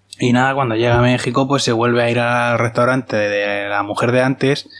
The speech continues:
y que está ya vacío, está la mujer recogiendo, pero bueno, aún así le sirve.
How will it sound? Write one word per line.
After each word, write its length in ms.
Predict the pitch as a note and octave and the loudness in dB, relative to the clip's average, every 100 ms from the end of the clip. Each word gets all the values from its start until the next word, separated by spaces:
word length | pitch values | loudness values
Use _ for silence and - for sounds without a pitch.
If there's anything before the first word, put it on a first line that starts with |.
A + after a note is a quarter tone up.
| - _ | -20 _
y 600 | C3 B2+ A#2+ A#2 A2 G#2+ | -2 2 2 2 0 -2
que 80 | G2+ | -4
está 160 | G2 | 0
ya 100 | A2 | 2
vacío, 300 | G#2+ A2 B2+ | 2 2 0
está 160 | A#2 A#2 | 0 0
la 60 | A2+ | 0
mujer 260 | G#2+ A2 | 0 0
recogiendo, 560 | A2 G#2+ A#2+ A#2+ B2 B2 | 0 0 2 2 2 0
pero 440 | A#2+ G#2 G2 G2 | -2 -2 -2 -4
bueno, 220 | G2 G2+ - | -4 -4 -2
aún 160 | A2 G#2+ | -2 0
así 220 | G2+ A2+ | 2 2
le 120 | A2 | 2
sirve. 420 | - B2+ A#2+ A#2 | 2 2 2 -2